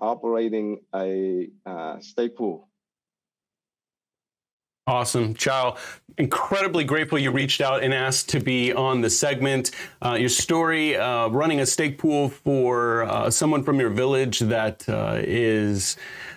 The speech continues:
Speaker 2: uh, paralyzed, providing them with passive income is incredibly,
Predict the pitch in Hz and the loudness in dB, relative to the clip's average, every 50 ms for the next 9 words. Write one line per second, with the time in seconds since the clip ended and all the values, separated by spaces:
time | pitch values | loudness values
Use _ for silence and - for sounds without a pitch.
0 | - - 107 101 92 - - - 165 202 202 185 165 143 123 123 127 120 117 117 | -6 -2 -2 -2 -2 -2 -2 0 0 2 2 2 2 2 2 2 2 2 0 -2
1 | 120 - 147 123 120 127 123 131 135 135 135 131 127 120 113 110 - - 127 127 | 0 -2 -2 0 0 0 0 2 2 2 2 2 2 2 2 0 0 0 0 0
2 | 123 - 131 107 113 117 117 113 113 123 117 107 107 104 104 95 104 107 104 92 | 0 0 0 2 2 2 2 2 0 0 0 2 2 2 0 2 2 0 0 2
3 | 107 110 104 101 - - - 143 147 143 127 107 120 113 107 104 98 | 2 0 0 0 0 0 0 0 0 0 0 0 0 2 2 0 -2